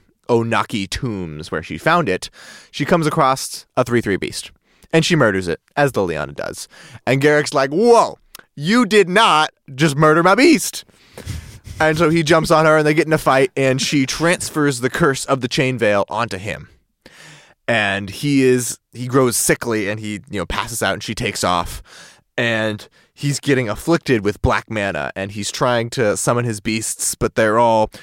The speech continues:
um, grotesque undead things, and they're, they're rotting away, and he's, he's having a tough time. Uh, he has become Garrick the Veil Cursed.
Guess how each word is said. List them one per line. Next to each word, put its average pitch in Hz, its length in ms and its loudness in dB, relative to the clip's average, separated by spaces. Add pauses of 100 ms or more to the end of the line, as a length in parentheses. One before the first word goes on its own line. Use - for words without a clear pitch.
(180)
um, 98 420 -4
grotesque 120 760 -2 (540)
undead 113 560 0
things, 92 600 -8
and 87 160 -10
they're, 87 180 -4
they're 90 180 -4
rotting 98 440 -4
away, 87 500 -2
and 87 160 -8 (420)
he's, - 320 -2
he's 147 200 -4
having 156 180 2
a 123 60 -4
tough - 200 -6
time. - 320 -10 (520)
Uh, 104 80 -6
he 131 80 0
has 127 120 2
become 113 380 -2
Garrick 120 440 0
the 123 280 -2
Veil 98 300 0
Cursed. - 600 -10